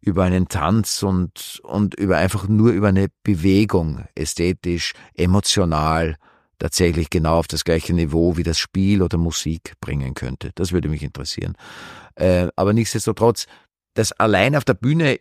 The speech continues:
in einer Zehntelsekunde was festzustellen, äh, ah, ja, stimmt, der hat Ballett gemacht, Wahnsinn, ist schwierig. Deswegen haben wir uns jetzt dafür dieses, äh, für das entschieden, dass es irgendwie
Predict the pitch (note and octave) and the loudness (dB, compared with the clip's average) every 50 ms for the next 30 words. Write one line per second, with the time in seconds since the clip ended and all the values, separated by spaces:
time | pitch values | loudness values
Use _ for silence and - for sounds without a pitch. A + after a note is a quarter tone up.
0 | _ _ _ - - - G2+ A#2+ B2+ B2 A#2+ B2 B2 - - A#2 B2+ C#3 - D3+ | _ _ _ -20 -10 -6 -4 0 2 2 4 4 2 2 2 0 0 2 0 0
1 | D3+ - - A#2+ - - A#2+ C3+ D#3 D#3+ - - B2 A#2+ A#2 - - A2 B2 - | -2 0 -2 -2 0 0 2 2 2 2 2 2 2 2 0 2 2 0 0 0
2 | - - C3 - - B2 A2 - - E2 - - _ _ _ - D#2 D2+ D2 D2 | -2 -4 -2 0 0 0 0 -2 -6 -10 -10 -10 _ _ _ -12 -10 -8 -8 -6
3 | E2+ F2 - - F2+ G2 G#2 E2 D2 - - D#2+ C#2+ E2 - - - F2 E2 D#2 | -6 -6 -6 -4 -6 -4 -4 -6 -8 -6 -8 -6 -6 -6 -8 -8 -6 -6 -6 -6
4 | D2 - - - C#2 G2 G2+ - - E2 F#2 F#2+ - - - - - - - A#2+ | -8 -8 -6 -6 -4 -4 -6 -6 -4 -6 -6 -6 -8 -16 -20 -20 -20 -6 -2 0
5 | A#2 - - - G#2+ G#2+ A2+ G#2+ E2+ C#2 - - - - - - - - - F#2 | 0 0 0 0 0 0 0 0 0 -4 -6 -8 -16 -20 -20 -20 -20 -8 -4 -4
6 | F2+ D#2+ A2 G#2+ G2+ G#2 G#2+ G#2+ F#2+ G2 G#2 F#2+ - - F#2+ - - A2 F#2 G2 | 0 2 2 4 4 4 4 4 4 2 0 0 2 0 0 2 0 -2 0 0
7 | G#2 F#2 G2 G#2 G2 - - - _ - - - _ _ _ - - G#2 G#2 G2 | 0 2 2 2 0 0 -4 -8 _ -20 -20 -20 _ _ _ 0 2 4 4 4
8 | - - - _ _ _ _ _ _ _ _ _ _ _ _ _ _ _ _ _ | 2 0 -4 _ _ _ _ _ _ _ _ _ _ _ _ _ _ _ _ _
9 | _ _ _ _ _ _ G#2 G2 - G#2 A2 G2+ - - F#2 G2 B2 - - E2+ | _ _ _ _ _ _ -14 -8 -2 0 0 0 2 2 2 2 2 0 0 0
10 | B2+ B2+ - - A#2+ A#2+ A#2 A#2 G#2+ A#2+ A2+ G2+ - _ _ _ _ - G2+ F#2+ | 0 0 2 2 2 4 2 4 2 2 0 0 -4 _ _ _ _ -8 -8 -4
11 | - G2+ G2 - - G2 F#2+ F#2 G2 D#2+ E2 D#2+ F#2 F2+ F2+ F2+ F2+ D#2+ | -2 -2 -2 0 0 0 2 2 0 -2 -2 0 0 2 2 2 0 -2